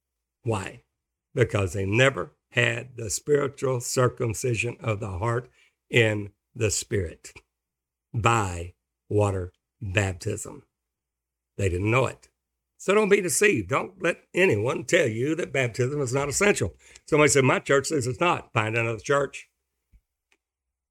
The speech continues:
Read the Word of God. You're better off <laughs> if you sit in there and, and read the Word of God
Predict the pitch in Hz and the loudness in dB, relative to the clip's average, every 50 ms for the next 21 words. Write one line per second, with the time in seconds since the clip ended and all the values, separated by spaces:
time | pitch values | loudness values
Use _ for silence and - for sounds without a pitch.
0 | _ _ _ 117 120 135 151 156 160 160 160 160 147 156 156 160 139 131 156 147 | _ _ _ 4 6 6 6 6 6 4 2 2 2 2 0 0 0 0 0 0
1 | 131 110 117 156 196 196 208 190 175 165 170 180 180 196 214 185 147 160 175 - | 0 -2 -6 -6 -2 0 2 2 2 2 2 2 2 2 2 0 -2 -4 -6 -8
2 | - 110 123 - _ - - 170 - - - - - - 160 - - - 220 156 | -8 -8 -8 -8 _ -2 -2 -2 -2 -2 -6 -4 -2 0 0 0 -2 -2 0 2
3 | 147 131 131 139 151 156 165 - - - - - - - - - _ _ - 139 | 2 2 4 4 4 4 4 2 0 -6 -18 -20 -20 -20 -20 -20 _ _ 0 2
4 | 135 151 156 156 151 147 147 147 147 135 123 - _ _ _ _ _ - 123 120 | 2 4 2 0 -2 -6 -8 -10 -10 -12 -14 -16 _ _ _ _ _ -6 -4 -4
5 | 127 135 131 123 120 143 165 190 180 139 127 139 127 120 120 147 165 165 156 131 | -2 -2 -4 -2 2 2 2 2 2 0 -4 -4 -4 -2 0 2 2 2 2 -2
6 | 120 113 170 180 170 165 165 165 - | -2 -2 0 0 0 0 -2 -4 -8